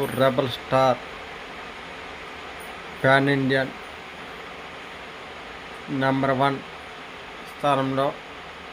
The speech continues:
దూసుకుపోతున్న ప్రభాస్ గారి బర్త్‌డే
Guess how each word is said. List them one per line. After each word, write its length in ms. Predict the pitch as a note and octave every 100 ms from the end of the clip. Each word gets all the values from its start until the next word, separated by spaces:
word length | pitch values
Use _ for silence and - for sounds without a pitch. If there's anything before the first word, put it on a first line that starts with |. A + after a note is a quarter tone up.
| D3 B2+
దూసుకుపోతున్న 840 | C#3 C#3 D3 C3+ C#3 C3+ C3+ C3+ C#3 -
ప్రభాస్ 360 | C3 C#3+ C3 C3+ C3+
గారి 280 | C3+ C3 C#3+ - - - - - - - - C3 B2
బర్త్‌డే 360 | C3 D3 D3+